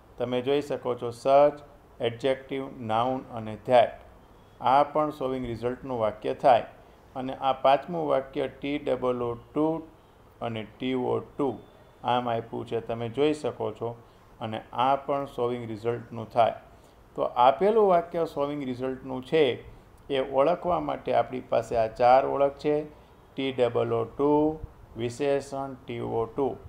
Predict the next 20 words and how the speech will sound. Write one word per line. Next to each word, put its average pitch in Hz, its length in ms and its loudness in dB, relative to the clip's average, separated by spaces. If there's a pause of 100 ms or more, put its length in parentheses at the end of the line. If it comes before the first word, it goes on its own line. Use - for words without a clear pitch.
(380)
adjective, 151 800 0 (280)
enough, 131 720 -4
to, 127 260 0 (280)
મૂળરૂપ, 123 380 0 (540)
so, 156 360 6 (380)
વિશેષણ 127 800 -2 (220)
that 117 260 8 (680)
અને 113 260 -2 (160)
such, 147 300 8 (360)
વિશેષણ 120 720 -2 (220)
noun 123 460 2 (360)
that. 113 200 8 (1040)
આપણે 180 640 0 (400)
આ 139 160 6
એમ 139 280 -2
સી 165 180 -8
ક્યુની 160 260 -8
રીતે 160 220 -4
પૂછાય 156 460 0
છે. 160 280 -2